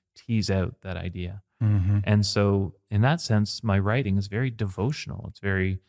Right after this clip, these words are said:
Speaker 1: spiritual. I, I pray, hopefully, I pray before I write. I try to, uh, <laughs> to remember to do that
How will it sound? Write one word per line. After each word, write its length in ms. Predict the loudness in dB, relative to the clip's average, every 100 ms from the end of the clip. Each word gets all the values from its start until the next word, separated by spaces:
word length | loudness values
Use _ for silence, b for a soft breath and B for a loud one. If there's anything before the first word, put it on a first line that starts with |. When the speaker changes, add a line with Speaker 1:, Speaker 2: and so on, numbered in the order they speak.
| _
Speaker 1:
spiritual. 680 | -20 -6 -2 0 -2 -4 -2
I, 160 | -2 -2
I 60 | -4
pray, 560 | -4 -2 2 2 0 -4 _ _ _ _ _ -6
hopefully, 420 | -6 -2 0 0 -4
I 80 | -10
pray 380 | -8 -2 0 2
before 340 | 0 -2 0
I 80 | 0
write. 380 | 0 -2 -4 -8
I 40 |
try 260 | -8 -4 -2
to, 400 | -2 0 0 -2
uh, 240 | -6 -8 -8
<laughs> 60 | -8
to 80 | -4
remember 300 | 0 2 0
to 140 | -2 -2
do 140 | 0
that 240 | 2 0